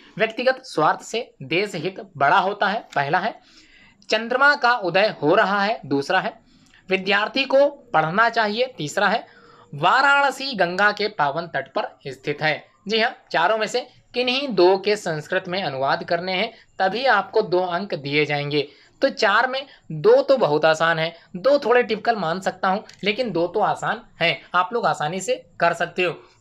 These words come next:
बोर्ड में भी बिल्कुल इसी तरह से पूछे जाते हैं प्रश्न, दो टिपिकल हो सकते हैं लेकिन दो बहुत ही ज़्यादा आसान होते हैं। प्रश्न संख्या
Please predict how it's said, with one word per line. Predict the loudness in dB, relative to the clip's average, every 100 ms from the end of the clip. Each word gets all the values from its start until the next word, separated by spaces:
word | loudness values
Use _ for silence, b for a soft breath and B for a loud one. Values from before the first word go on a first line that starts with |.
| -4
बोर्ड | 2 2 2
में | 0 0
भी |
बिल्कुल | -2 -4 -4
इसी | -6 -6
तरह | -6 -6
से | -6 -10 -8
पूछे | -10 -6
जाते | -6 -4
हैं | -4
प्रश्न, | -4 -6 -10 B B B
दो | 2 2
टिपिकल | 2 -2 0 0
हो | 0
सकते | -2 -4
हैं | -4
लेकिन | -4 -6 -6
दो | -4 -4
बहुत | -6 -6
ही | -4
ज़्यादा | -4 -4
आसान | -6 -6 -6 -6
होते | -10 -8
हैं। | -4 -4 -6 _ _ _ _ _ _ _ b b b b -2
प्रश्न | -2 -2 -6
संख्या | -4 -2 -2